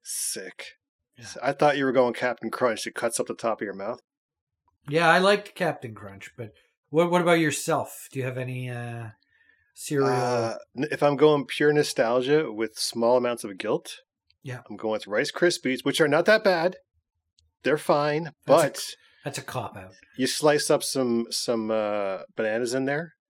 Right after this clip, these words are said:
Speaker 1: and it is phenomenal.
Speaker 2: You just made
Speaker 1: And
Speaker 2: that,
Speaker 1: then
Speaker 2: you just made that healthier.
Speaker 1: I know. I know. I'm, I'm much better than you, but this is what I'm trying to communicate now. This is an attack on you personally
Speaker 2: My
Speaker 1: through
Speaker 2: per-, you,
Speaker 1: cereal.
Speaker 2: yeah, I mean, like, what's
Speaker 1: Yeah.
Speaker 2: going on here? I thought you were with me.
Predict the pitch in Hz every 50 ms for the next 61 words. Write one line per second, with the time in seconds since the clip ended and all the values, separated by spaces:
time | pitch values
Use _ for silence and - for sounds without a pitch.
0 | _ _ _ _ _ _ - 101 98 98 98 - 110 120 113 110 107 104 98 92
1 | - - - - 104 95 95 98 98 101 110 113 131 147 - _ _ _ _ _
2 | - 147 151 151 147 - 151 151 147 120 139 147 143 123 127 - - 185 160 160
3 | 180 170 170 170 170 160 135 139 135 127 101 131 139 135 - - 135 110 90 92
4 | - _ _ _ _ _ _ _ _ _ _ _ _ _ _ _ - 135 143 151
5 | 175 185 160 117 - - - 127 139 151 127 143 151 156 - - 151 151 151 156
6 | 196 190 - - - 156 165 170 147 123 117 110 104 98 92 - - 123 139 143
7 | 135 147 147 147 - 151 143 123 143 135 131 127 123 - 240 240 113 - - 101
8 | 98 120 127 165 170 165 180 175 170 - - 160 151 147 - 151 135 127 120 131
9 | 139 - - 131 117 120 - - 139 135 139 147 160 160 165 160 - - - -
10 | 175 170 196 - - 208 202 180 143 131 135 151 160 170 165 151 156 151 135 147
11 | 139 120 107 - 165 170 165 165 165 170 165 131 127 127 123 123 120 - 160 165
12 | 160 151 143 139 143 160 151 - - 120 104